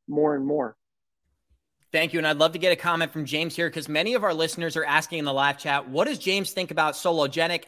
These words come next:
Speaker 2: Ask him about Sologenic. So, James, that's exactly what I'm gonna do. What are you anticipating from Sologenic? We already highlighted how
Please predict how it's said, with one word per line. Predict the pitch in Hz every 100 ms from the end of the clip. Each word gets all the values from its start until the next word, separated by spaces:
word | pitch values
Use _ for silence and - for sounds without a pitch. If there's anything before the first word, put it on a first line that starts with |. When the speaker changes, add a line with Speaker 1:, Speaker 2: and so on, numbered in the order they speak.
| -
Speaker 2:
Ask | 180 214 -
him | 226
about | 185 180 185
Sologenic. | - 202 185 165 165 185 170
So, | - 160
James, | 180 196 170 - _ -
that's | 170
exactly | 160 165 165 170
what | 165
I'm |
gonna | 156 147
do. | 147 175
What | 156
are | 190
you | 185 220
anticipating | - 185 - 175 165
from | 165
Sologenic? | 151 165 165 151 160 160 156 _ _
We | 180
already | 247 311 233
highlighted | 196 214 208 202 180
how | 180 170